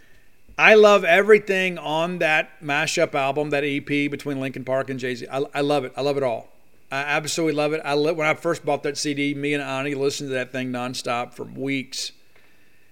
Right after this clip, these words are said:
And I still put it on sometimes. Sometimes I'll get in the car and Ian's like, "Hey, let's listen to this. Let's listen to Jay-Z and Linkin Park." But the best song on there, in my opinion,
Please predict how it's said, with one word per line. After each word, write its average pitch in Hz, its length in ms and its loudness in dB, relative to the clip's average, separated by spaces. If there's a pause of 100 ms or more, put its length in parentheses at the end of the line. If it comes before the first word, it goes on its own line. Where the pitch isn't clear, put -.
(220)
And 143 120 -2
I 156 60 2
still 180 240 2
put 160 160 0
it 139 60 2
on 135 140 -4
sometimes. 131 360 -6
Sometimes 165 320 -4
I'll 156 80 2
get 147 120 0
in 135 40 -8
the 127 80 -8
car 139 280 2
and 131 80 -2
Ian's 131 260 -4
like, 123 160 -8
"Hey, 143 120 -4
let's 143 220 -6
listen 131 220 -8
to 113 60 -8
this. - 340 -10
Let's 131 160 -6
listen 139 240 -4
to 127 60 -8
Jay-Z 123 440 -4
and 117 160 -10
Linkin 113 240 -10
Park." 113 340 -10 (1160)
But - 160 -2
the 156 80 2
best 165 380 4
song 170 420 2
on 143 300 -2
there, 170 280 0
in 143 160 -10
my 135 160 -4
opinion, 160 500 -4